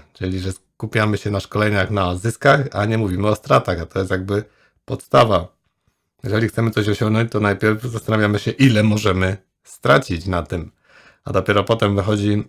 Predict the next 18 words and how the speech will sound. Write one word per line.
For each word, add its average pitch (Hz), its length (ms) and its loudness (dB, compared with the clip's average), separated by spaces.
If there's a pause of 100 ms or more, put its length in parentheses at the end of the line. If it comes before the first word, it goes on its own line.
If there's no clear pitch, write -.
(360)
czy - 180 -6
się 107 160 0
opłaca 107 420 2
w 104 100 -6
ogóle 101 520 0
angażować 101 640 2
w - 60 -20
to, 95 160 0
bo, 92 340 -4 (960)
e, 101 380 0
bo 101 160 -2
może 104 240 2
się 107 160 -2
okazać, 98 420 -2
że 101 80 -6
się 107 180 -2
nie 127 200 6
opłaca. 95 460 0